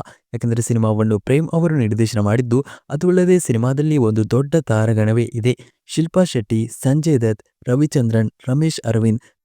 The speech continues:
ಸೇರಿದಂತೆ ಒಂದು ದೊಡ್ಡ ತಾರಗಣವೇ ಈ ಸಿನಿಮಾದಲ್ಲಿದ್ದು, ಇದೀಗ ಸಿನಿಮಾದ ಅಪ್ಡೇಟ್ ಅನ್ನು ಕೊಡಲು ಚಿತ್ರತಂಡವು ಪ್ಲಾನ್ ಅನ್ನು ಮಾಡಿಕೊಂಡಿದ್ದಾರೆ. ಮೊದಲಿಗೆ ಸಿನಿಮಾವನ್ನು ಡಿಸೆಂಬರ್ ತಿಂಗಳಿನಲ್ಲಿ ರಿಲೀಸ್ ಮಾಡುವುದಾಗಿ ಚಿತ್ರತಂಡವು ತಿಳಿಸಿದ್ರು.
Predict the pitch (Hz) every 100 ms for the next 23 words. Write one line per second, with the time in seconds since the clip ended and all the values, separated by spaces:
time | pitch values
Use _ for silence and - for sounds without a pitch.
0 | _ _ - 120 117 113 110 110 110 107
1 | 120 143 156 120 127 151 156 160 156 -
2 | 104 110 107 104 104 127 117 127 - -
3 | - 151 185 185 - 170 175 175 - 117
4 | 131 151 160 160 151 110 107 110 135 127
5 | 107 117 113 104 104 104 120 104 104 107
6 | 107 107 110 113 - _ _ - 156 185
7 | 185 175 139 139 156 165 165 131 107 139
8 | 151 156 156 156 156 156 143 104 110 -
9 | 107 104 117 127 107 - 131 110 117 110
10 | 104 107 120 110 123